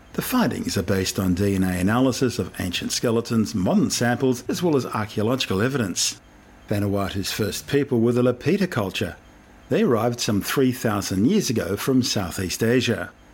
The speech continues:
They were followed by Papuan arrivals from the island of New Britain in the Bismarck Archipelago east of New Guinea, who had been living in the region for around fifty thousand years.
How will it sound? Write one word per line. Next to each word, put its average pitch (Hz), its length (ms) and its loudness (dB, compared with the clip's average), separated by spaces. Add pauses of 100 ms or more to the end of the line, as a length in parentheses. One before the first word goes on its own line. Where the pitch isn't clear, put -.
(320)
They 135 120 4
were 269 140 2
followed 117 500 -2
by 117 140 0
Papuan 185 460 0
arrivals 101 500 0
from 107 200 -2
the 92 100 -2
island 113 400 0
of 98 100 -2
New 107 160 2
Britain 135 480 -2 (140)
in 113 100 0
the 95 80 -2
Bismarck 110 560 0
Archipelago 117 680 -2
east 110 180 -2
of 95 140 -2
New 101 160 0
Guinea, 165 400 0
who 151 80 -2
had 139 100 0
been 131 240 4
living 233 240 2
in 135 80 4
the 92 100 -2
region 92 440 0
for 151 200 2
around 131 300 2
fifty 180 380 -2
thousand 92 540 -2
years. 117 580 2